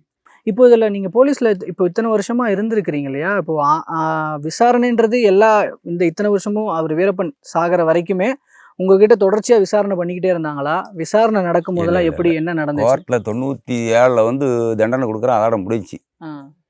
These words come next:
Speaker 2: எந்த விசாரணையும் கிடையாது.
Speaker 1: அதுக்கப்புறம் ஜெயில
Speaker 2: எந்த இதுவும் கிடையாது.
Speaker 1: ஆ.
Speaker 2: நான் பாட்டுல ஜெயில இருக்கிறேங்க, அவ்வளவுதான்.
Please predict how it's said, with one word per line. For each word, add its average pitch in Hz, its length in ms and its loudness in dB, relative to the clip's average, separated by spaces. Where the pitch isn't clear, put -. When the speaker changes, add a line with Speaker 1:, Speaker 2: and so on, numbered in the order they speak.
Speaker 2:
எந்த 101 240 -2
விசாரணையும் 104 380 0
கிடையாது. 90 320 -4
Speaker 1:
அதுக்கப்புறம் 165 520 -4
ஜெயில 185 200 0
Speaker 2:
எந்த 185 220 -2
இதுவும் - 140 -8
கிடையாது. 85 360 -10
Speaker 1:
ஆ. 151 300 -10
Speaker 2:
நான் 85 200 -18
பாட்டுல 95 220 -10
ஜெயில 95 340 -8
இருக்கிறேங்க, 85 220 -16
அவ்வளவுதான். 78 320 -18